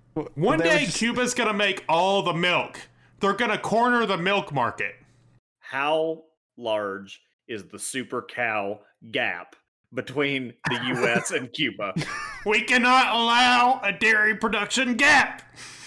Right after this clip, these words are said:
Speaker 2: <laughs> And dude, Castro loved milk. He loved it <laughs> so much. He was just obsessed with milk.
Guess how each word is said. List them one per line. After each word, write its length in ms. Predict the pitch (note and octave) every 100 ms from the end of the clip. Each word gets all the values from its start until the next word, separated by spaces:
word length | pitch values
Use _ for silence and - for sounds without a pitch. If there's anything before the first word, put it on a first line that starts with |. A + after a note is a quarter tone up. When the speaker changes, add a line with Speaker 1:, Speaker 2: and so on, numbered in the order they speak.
| - -
Speaker 2:
<laughs> 40 | F4+ - D5+ F3 - D#3 - - F3+ F3 - D#3+ - _ _ _ D4+ - _ _ _ _ - - F4+ E4
And 180 | F4 E4 _ -
dude, 300 | D#4+ D#4+ D#4+
Castro 640 | - C#4 C#4+ - C#4+ C#4
loved 440 | A#3+ G#3 A3 A3+ -
milk. 440 | A#3+ B3 A#3+ - - _ _ _ - A4 G#4+ -
He 200 | D#4 D4
loved 340 | D4 D4+ -
it 400 | - - A#4+ G4
<laughs> 0 |
so 1080 | - C#4 - G4 - F4+ - - F4+ G4+ F4 -
much. 460 | - F4+ F4+ - - C#4+ - F4+ - - - - _ - _ _ _ _ _ - G#4+ G4 F#4 -
He 140 | F#4+
was 240 | F4+ F4 E4+
just 300 | F4+ F4 F#4
obsessed 720 | F#4+ - - F4 E4 D4+ -
with 280 | D4 C#4+ -
milk. 540 | F4 E4+ D#4+ C4+ -